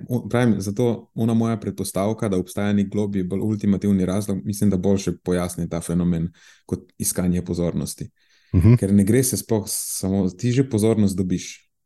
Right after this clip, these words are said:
Speaker 1: Pove ti nekdo, da si dober strokovnjak,
Speaker 2: Mhm.
Speaker 1: dobiš pozornost od svoje družine, pa s-, prijateljev, pa pokriješ te potrebe, ampak še zmeraj je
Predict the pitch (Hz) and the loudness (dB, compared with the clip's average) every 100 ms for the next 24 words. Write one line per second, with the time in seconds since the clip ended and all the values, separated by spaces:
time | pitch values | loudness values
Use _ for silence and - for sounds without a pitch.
0 | _ _ _ _ _ 95 104 104 92 90 | _ _ _ _ _ 0 0 2 2 2
1 | 90 82 - 95 101 104 - 101 95 92 | -2 -4 -2 0 2 0 -6 -2 0 2
2 | 95 - _ _ - 95 101 113 98 92 | -2 -8 _ _ -4 2 6 6 4 0
3 | 101 - 95 92 90 87 85 - - - | 0 -2 0 0 0 -2 -4 -10 -20 -20
4 | - 98 95 90 82 87 92 90 85 - | -16 -8 -2 -2 -2 -2 2 2 0 -6
5 | 73 - _ _ - - _ - 95 95 | -10 -10 _ _ -20 -20 _ -4 0 0
6 | 92 85 85 82 - - _ - 87 92 | 0 -2 -2 -4 -6 -12 _ -10 -2 0
7 | 87 - - _ _ _ _ 110 110 123 | 0 -2 -14 _ _ _ _ -2 0 2
8 | 120 120 127 127 - _ _ _ _ - | 2 2 0 -4 -18 _ _ _ _ -2
9 | 208 196 - - _ _ _ _ _ - | 2 2 0 -10 _ _ _ _ _ -6
10 | 98 98 113 135 127 113 | -4 2 4 6 4 2